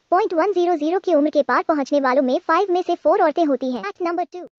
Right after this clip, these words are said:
एबल ट्वेंटी ट्वेंटी नाइन ब्रह्मांड की सबसे बड़ी आकाशगंगा है। फैक्ट नंबर थ्री, अगर हमें एक चम्मच भरकर न्यूट्रॉन तारा ले तो उसका वजन वन बिलियन टन होता है। फैक्ट नंबर फ़ोर,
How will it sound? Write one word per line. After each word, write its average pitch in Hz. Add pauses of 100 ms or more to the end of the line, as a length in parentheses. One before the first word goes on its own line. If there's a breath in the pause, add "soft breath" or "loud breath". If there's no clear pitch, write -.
(320)
एबल 415
ट्वेंटी 349
ट्वेंटी 359
नाइन 339
ब्रह्मांड 285
की 403
सबसे 381
बड़ी 285
आकाशगंगा 277
है। 240
फैक्ट 415
नंबर 320
थ्री, 330 (480)
अगर 339
हमें 285
एक 359
चम्मच 359
भरकर 277 (540)
न्यूट्रॉन 359
तारा 311
ले 330
तो 339
उसका 302
वजन 311
वन 311
बिलियन 311
टन 320
होता 247
है। 226
फैक्ट 392
नंबर 320
फ़ोर, 254